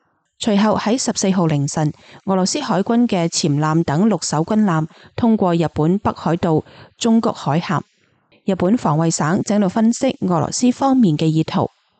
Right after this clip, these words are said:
美國 Fox News十五號表示，霍士新聞喺烏克蘭採訪戰事嘅車遭到炮火擊中，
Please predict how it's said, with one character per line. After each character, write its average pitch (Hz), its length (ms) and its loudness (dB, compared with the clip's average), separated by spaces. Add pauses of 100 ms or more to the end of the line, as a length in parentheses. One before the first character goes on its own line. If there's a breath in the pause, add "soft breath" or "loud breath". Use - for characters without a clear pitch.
(2250)
美 190 120 0
國 185 220 0
Fox - 380 -4
News 233 340 2 (160)
十 - 160 -6
五 214 100 2
號 226 140 2
表 185 220 2
示， 190 360 0 (400 loud breath)
霍 247 160 0
士 233 200 -2
新 320 140 -6
聞 262 220 -2
喺 180 200 0
烏 262 180 0
克 277 80 -2
蘭 185 180 0
採 196 240 -2
訪 196 240 0
戰 175 320 2
事 165 120 0
嘅 165 160 -2
車 240 280 -2 (300 loud breath)
遭 233 180 2
到 185 140 0
炮 170 260 -2
火 165 360 0
擊 220 160 0
中， - 260 0